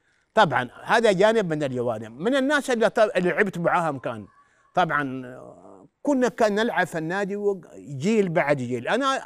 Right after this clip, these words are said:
منذ أنا شعرت ولعبت في الكوكب كان في واحد اسمه يلعب في مركزي اسمه صالح زيد، بعدين عمر عبود حمدة،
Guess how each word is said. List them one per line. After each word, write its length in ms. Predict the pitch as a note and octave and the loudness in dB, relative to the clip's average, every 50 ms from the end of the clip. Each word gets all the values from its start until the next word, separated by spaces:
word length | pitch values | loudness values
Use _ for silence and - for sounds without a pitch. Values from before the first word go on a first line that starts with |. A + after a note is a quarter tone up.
| - C3+ | -10 -12
منذ 400 | D3 F#3 G#3 B3+ C4 A#3+ A#3 A3 - | -6 -2 -2 0 0 0 -2 -2 -2
أنا 160 | F3+ F#3 F3 | -2 -4 -4
شعرت 420 | D3+ - F3 D3 F3+ G#3+ G3 - F3+ | -4 0 2 4 4 4 4 4 0
ولعبت 240 | F3+ F3+ E3 D3+ | 0 0 0 -4
في 60 | - F3 | -4 -6
الكوكب 440 | D3+ - G3 G3 F#3 - G3 D#3 | -4 -2 -2 -4 -2 -2 -4 -4
كان 240 | C3 F#3+ F3+ E3+ D#3+ | -2 -2 -2 -2 -2
في 160 | A#2+ D3 E3 | -4 -4 -2
واحد 360 | C#3 D3 E3 D#3+ - C#3+ C#3+ D3+ | 0 2 0 0 0 -4 -8 -8
اسمه 320 | C3+ - C#3 C#3 C3+ A#2+ _ _ _ _ _ _ _ - | -10 -10 -10 -12 -12 -12 _ _ _ _ _ _ _ -4
يلعب 300 | D3+ F3 G3 C#3+ C#3+ D#3 | -2 0 0 2 2 0
في 100 | A2+ C#3 | 0 0
مركزي 480 | C3 C#3+ D#3 D#3 - - C#3 B2 D3 C#3+ | -2 -2 -2 -4 -2 -4 -4 -2 -4 -6
اسمه 280 | C3+ - C3 B2+ A#2+ A2 | -6 -8 -10 -10 -10 -10
صالح 380 | - - C#3 C3+ B2+ A#2 A2+ | -6 -4 -4 -4 -4 -4 -8
زيد، 340 | G#2 - D3+ C3+ B2 A2+ A2+ _ _ _ _ _ _ _ _ _ - | -8 -8 -6 -6 -6 -8 -10 _ _ _ _ _ _ _ _ _ -10
بعدين 360 | A2 A2+ C3 C3 D3+ C#3 C3+ | -8 -8 -4 -4 -4 -4 -4
عمر 260 | A2+ B2 C#3 C3+ B2+ | -6 -6 -6 -6 -6
عبود 340 | B2 B2 C3 C#3+ C#3 A2+ G#2 | -6 -6 -6 -6 -6 -6 -8
حمدة، 520 | G#2+ C3 D3 D3 C3+ A#2 A#2+ A#2+ A#2+ A#2 | -10 -8 -8 -8 -8 -8 -8 -10 -10 -12